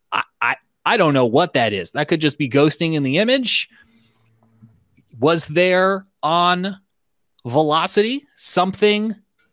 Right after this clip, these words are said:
in that direction? There sure was. I don't feel confident enough to say, "Oh my God, look, it caught the tornado." I, I, I'm not sure that that's what that is, but, you know, this, this footage,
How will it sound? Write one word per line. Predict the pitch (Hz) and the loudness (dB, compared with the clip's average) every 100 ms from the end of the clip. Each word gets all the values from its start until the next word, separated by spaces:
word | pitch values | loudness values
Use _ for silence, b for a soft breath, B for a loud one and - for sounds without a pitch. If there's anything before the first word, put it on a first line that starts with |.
| _ _ _ _ _ _ - | _ _ _ _ _ _ -6
in | 170 196 | -2 0
that | 190 185 | -2 -2
direction? | 170 185 - 247 131 | 0 0 -2 -6 -4
There | 113 | -4
sure | - 147 | 0 0
was. | 131 202 156 165 - _ _ 123 | 2 2 2 -2 -6 _ _ -4
I | 147 | -2
don't | 139 127 _ - | -2 -4 _ -4
feel | 151 131 | 0 0
confident | 147 135 - 120 | 0 -2 -2 -4
enough | 117 117 - | -4 -4 -6
to | 113 | -6
say, | 113 104 | -4 -4
"Oh | 226 247 | -4 -4
my | 269 269 | -6 -4
God, | 277 262 | -4 -4
look, | 277 294 | -4 -4
it | 240 - | -6 -8
caught | 294 - | -10 -6
the | 240 | -8
tornado." | - 277 320 277 156 - | -6 -6 -4 -2 -4 -2
I, | 117 - 117 | -6 -4 -6
I, | - | -4
I'm | 120 | -4
not | 107 | -4
sure | - 101 | -2 -4
that | 98 - | -4 -4
that's | 95 - | -4 -4
what | 101 | -10
that | 95 104 | -8 -6
is, | 262 - | -6 -6
but, | 107 - _ b b b - | -8 -10 _ b b b -12
you | 151 | -8
know, | 147 135 147 | -6 -6 -6
this, | 135 180 - | -2 -2 -2
this | 156 - | -2 -2
footage, | - 208 165 143 | 0 2 2 -2